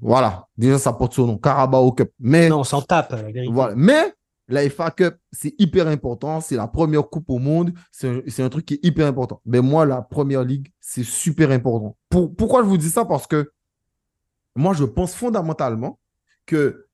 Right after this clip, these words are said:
Speaker 1: avant de parler de Ligue des Champions, faut être dominant chez toi. Le Bayern, il casse des bouches chaque année chez eux. City, avant d'aller gagner la, la Ligue des Champions, chaque année, ils se concentraient sur le championnat
Speaker 2: Ouais,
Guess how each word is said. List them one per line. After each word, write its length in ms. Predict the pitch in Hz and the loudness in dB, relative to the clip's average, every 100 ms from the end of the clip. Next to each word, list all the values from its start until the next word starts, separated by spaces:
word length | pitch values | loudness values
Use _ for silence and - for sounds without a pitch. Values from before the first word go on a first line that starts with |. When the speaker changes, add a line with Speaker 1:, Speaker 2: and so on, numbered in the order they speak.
| _ _ _ _ _ _ | _ _ _ _ _ _
Speaker 1:
avant 280 | 156 160 247 | 0 2 0
de 60 | 294 | 0
parler 280 | 180 160 | 2 2
de 60 | 156 | 0
Ligue 160 | 143 120 | -4 -4
des 140 | 139 | -4
Champions, 440 | 139 117 131 175 - _ _ _ _ _ _ | -4 -6 -6 -10 -12 _ _ _ _ _ _
faut 160 | - 160 | 0 0
être 120 | 120 | 4
dominant 440 | 170 156 160 156 | 6 8 8 6
chez 160 | 151 123 | 2 -4
toi. 260 | 92 - _ _ _ _ _ _ _ _ _ _ _ _ | -4 -8 _ _ _ _ _ _ _ _ _ _ _ _
Le 120 | 123 | 2
Bayern, 560 | 139 170 170 190 202 220 233 _ _ _ | 4 4 6 4 4 -2 -6 _ _ _
il 140 | 151 - - | -8 -6 -2
casse 260 | 220 160 | 0 0
des 180 | 135 160 | 2 4
bouches 360 | 151 190 - _ | 6 4 0 _
chaque 420 | - - - - | -4 0 0 0
année 240 | 160 147 147 | 0 0 0
chez 280 | - 107 92 | -2 -4 -6
eux. 80 | - _ _ _ - - | -16 _ _ _ -10 -2
City, 640 | - 220 - 233 320 - - | 4 4 4 2 0 -2 -2
avant 320 | 139 135 220 | 0 2 2
d'aller 220 | 214 190 | 4 4
gagner 320 | 170 180 170 175 | 4 2 2 2
la, 200 | 135 - | 2 0
la 120 | 120 | 0
Ligue 180 | 120 123 | 0 -2
des 100 | 120 | -4
Champions, 440 | 127 120 139 220 - _ | -2 -4 -2 -4 -8 _
chaque 420 | - - 247 - | -8 -2 0 2
année, 340 | 208 165 180 294 | 2 4 2 0
ils 60 | 143 | -2
se 120 | 165 | -2
concentraient 540 | - 185 170 160 - | 0 0 0 -4 -4
sur 160 | 175 156 | -4 -2
le 100 | 143 | -2
championnat 500 | 131 135 - 135 | -2 -4 -2 0
Speaker 2:
Ouais, 40 | 156 | 0